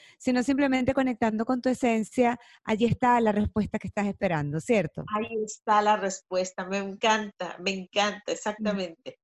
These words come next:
Speaker 1: Ujú.
Speaker 2: Y bueno, y conociendo también otras culturas, otras nacionalidades, lo cual le agradezco a Dios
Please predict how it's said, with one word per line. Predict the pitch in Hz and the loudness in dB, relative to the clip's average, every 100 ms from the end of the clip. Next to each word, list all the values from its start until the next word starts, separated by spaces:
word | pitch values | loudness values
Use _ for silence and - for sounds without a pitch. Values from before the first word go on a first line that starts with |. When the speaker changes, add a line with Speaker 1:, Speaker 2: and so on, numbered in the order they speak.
| _ | _
Speaker 1:
Ujú. | 196 202 240 269 | -10 -6 -6 -2
Speaker 2:
Y | 294 | 4
bueno, | 277 277 311 - | 4 6 2 0
y | 220 | -6
conociendo | - 226 220 - 247 233 240 262 | 0 2 2 0 0 0 0 -2
también | 220 196 202 208 214 | -4 -4 -2 -2 -2
otras | 208 226 220 | -2 -4 -6
culturas, | 208 190 - 202 196 196 196 | -6 -6 -2 0 2 0 -2
otras | 202 196 208 | -4 -4 -2
nacionalidades, | 190 185 180 175 180 180 185 202 196 | -4 -6 -6 -6 -4 -4 -2 -2 -4
lo | - 208 202 196 - | -2 2 2 2 -2
cual | 226 226 240 | 0 2 4
le | 254 | 2
agradezco | 240 208 202 220 - | 2 -2 -4 -4 -4
a | 220 | -4
Dios | 208 226 | -4 -6